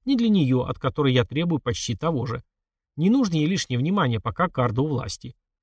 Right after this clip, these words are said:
У Диры придуманное поглощение выглядело так, будто она стоит под лучами света, падающими сверху,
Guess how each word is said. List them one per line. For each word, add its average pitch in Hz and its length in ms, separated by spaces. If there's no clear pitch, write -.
У 143 100
Диры 143 260
придуманное 143 520
поглощение 135 640
выглядело 131 420
так, 165 240
будто 131 240
она 131 120
стоит 135 340
под 131 120
лучами 135 380
света, 165 400
падающими 120 600
сверху, 113 520